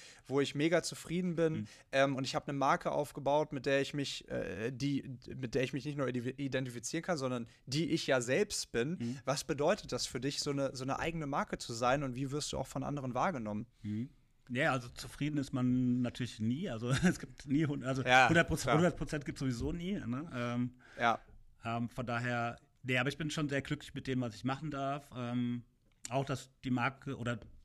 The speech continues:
Speaker 2: South Traveler mittlerweile so bekannt ist, dass man teilweise, ne, einfach mal eine kurze Geschichte, ich war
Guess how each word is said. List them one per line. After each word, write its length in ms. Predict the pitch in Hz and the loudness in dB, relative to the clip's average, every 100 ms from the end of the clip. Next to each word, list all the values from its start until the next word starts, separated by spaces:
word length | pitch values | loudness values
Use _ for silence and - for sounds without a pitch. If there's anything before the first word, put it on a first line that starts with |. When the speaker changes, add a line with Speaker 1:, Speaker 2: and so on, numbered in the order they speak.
| _ | _
Speaker 2:
South 220 | - 131 - | 0 0 0
Traveler 260 | 135 131 | -2 0
mittlerweile 420 | 123 127 127 123 | 0 -2 -2 -4
so 120 | 117 113 | -4 -6
bekannt 360 | 123 156 180 | -6 -4 -4
ist, 220 | 170 - - - - - - - - | -6 -8 -14 -18 -18 -20 -20 -18 -10
dass 160 | 131 | -2
man 80 | 131 | 0
teilweise, 500 | 135 135 135 135 120 | 2 2 4 2 0
ne, 260 | 127 143 147 131 143 - 131 - | 0 0 -2 -8 -14 -8 -8 -4
einfach 240 | 120 131 | -2 -2
mal 60 | 117 | 2
eine 160 | 123 123 | 2 2
kurze 240 | 143 135 | 0 -4
Geschichte, 340 | 127 - 135 131 | -4 -2 -2 -2
ich 140 | - | -2
war 280 | 127 127 | 0 0